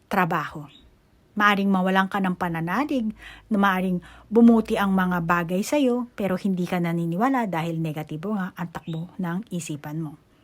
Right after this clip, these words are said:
Okay? Sa finances mo, ah, lahat ng pag-asa ay nawawala. Maari mong maibalik ang pag-asa kung magiging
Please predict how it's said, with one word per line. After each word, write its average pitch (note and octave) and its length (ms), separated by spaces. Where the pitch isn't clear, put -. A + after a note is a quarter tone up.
Okay? F#3 400
Sa - 160
finances C4 800
mo, G#3+ 400
ah, F#3+ 1040
lahat D4 320
ng E4 240
pag-asa A3+ 720
ay G#3+ 160
nawawala. E3+ 640
Maari C#4 400
mong C4 400
maibalik G#3+ 640
ang G3+ 80
pag-asa G#3+ 720
kung E4 320
magiging A3 640